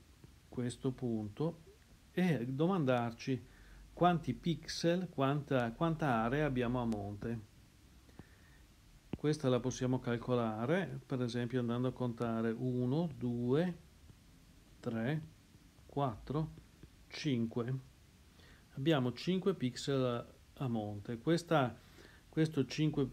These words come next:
questo cinque è la, l'area contribuente totale a monte, naturalmente nell'unità, unità di misura dei pixel, che se fossero per esempio dieci metri per dieci metri sarebbero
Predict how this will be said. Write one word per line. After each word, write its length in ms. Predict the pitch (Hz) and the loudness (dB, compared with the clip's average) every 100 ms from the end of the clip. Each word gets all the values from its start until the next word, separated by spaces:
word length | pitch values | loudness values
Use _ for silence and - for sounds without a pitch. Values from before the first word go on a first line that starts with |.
| - | -4
questo 500 | - 151 147 135 127 | 2 2 4 2 0
cinque 720 | - 175 135 131 180 170 131 | 0 2 4 2 4 4 6
è 40 | |
la, 260 | 120 127 120 - | 4 2 -2 -8
l'area 460 | 170 135 151 127 117 | -2 2 4 4 2
contribuente 680 | 123 117 131 127 131 127 117 | 0 -2 -2 2 2 2 -2
totale 440 | 117 113 123 127 | -4 -2 0 2
a 40 | 135 | 2
monte, 600 | 120 113 123 180 165 - - - | 2 0 0 -2 -4 -6 -14 -4
naturalmente 680 | 165 156 165 127 113 127 139 | -2 0 2 2 2 0 0
nell'unità, 480 | 120 120 127 117 135 | 0 0 0 -2 -2
unità 380 | 139 139 131 131 | 0 2 2 2
di 80 | 120 | 2
misura 420 | 120 117 131 131 | 0 0 2 2
dei 220 | 120 127 | 2 0
pixel, 520 | 127 117 113 - 151 160 - - - - - - | 0 -2 -2 -2 -2 -2 -8 -20 -20 -20 -20 -20
che 160 | - 139 | -6 -2
se 160 | 131 123 | -2 0
fossero 420 | 143 139 135 120 | 0 0 0 -2
per 140 | 120 | -2
esempio 400 | 113 127 120 113 | 0 0 0 -2
dieci 440 | 110 117 135 - 123 | -2 0 0 0 -2
metri 480 | 117 120 113 117 | -2 -2 -4 -4
per 240 | 113 123 110 | -2 -2 -2
dieci 420 | 107 120 - 151 | -2 -4 -2 -2
metri 580 | 120 101 98 117 147 143 - - - - - - - - - | 0 -2 -6 -4 -4 -6 -14 -20 -20 -20 -20 -20 -20 -20 -20
sarebbero 760 | - - 123 117 110 113 104 | -12 -2 0 0 0 -2 -4